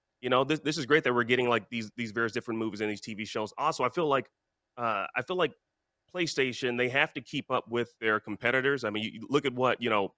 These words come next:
Xbox is doing. Like, we have, there's a Gears of War movie and T V show in the works over at Netflix. There's a Fallout, uh, Prime Video, uh, uh, series. You know, Halo just got renewed for a second season on Paramount Plus. Uh, there's gonna be a Grounded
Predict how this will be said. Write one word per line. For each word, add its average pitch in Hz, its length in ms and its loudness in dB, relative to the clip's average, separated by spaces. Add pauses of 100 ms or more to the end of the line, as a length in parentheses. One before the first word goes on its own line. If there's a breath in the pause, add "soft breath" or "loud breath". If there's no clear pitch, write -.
(100)
Xbox 98 480 -2
is 101 100 -10
doing. 95 200 -4
Like, 95 120 -6
we 110 120 -8
have, 113 200 -2 (200)
there's 113 140 -6
a 113 40 -4
Gears 113 320 0
of 101 120 -6
War 104 440 2 (400)
movie 123 480 2
and 123 260 2
T 120 160 -6
V 110 140 -4
show 113 200 0
in 110 60 2
the 110 60 -2
works 104 240 -2
over 107 160 0
at 98 80 2
Netflix. 104 580 -2
There's 104 380 0
a 92 140 -4 (480)
Fallout, 143 460 6 (180)
uh, 123 180 4
Prime 127 340 4
Video, 123 460 4
uh, 117 240 2 (180)
uh, 120 140 0
series. 127 640 2
You 120 80 -6
know, 104 120 2
Halo 135 460 4
just 120 200 -6
got 117 180 2
renewed 113 300 -2
for 113 120 0
a 107 60 2
second 117 340 -2
season 110 400 -2
on 98 120 -2
Paramount 104 420 -2
Plus. 104 380 -2 (360)
Uh, 104 400 0
there's 120 140 -4
gonna 151 140 4
be 131 80 4
a 123 60 4
Grounded 165 760 2